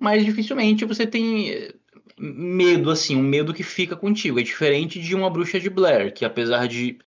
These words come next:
eu não sentir medo, mas é uma coisa sobrenatural, tem aquela sugestão sobrenatural,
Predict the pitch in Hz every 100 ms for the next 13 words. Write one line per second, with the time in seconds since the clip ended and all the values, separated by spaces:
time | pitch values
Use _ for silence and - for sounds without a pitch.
0 | - 131 151 160 147 127 135 151 151 -
1 | 214 - - - - 156 156 156 156 160
2 | 151 160 160 160 - 170 160 156 123 -
3 | 143 160 160 147 - - 208 202 - 190
4 | 185 190 - 156 135 123 123 110 92 80
5 | 80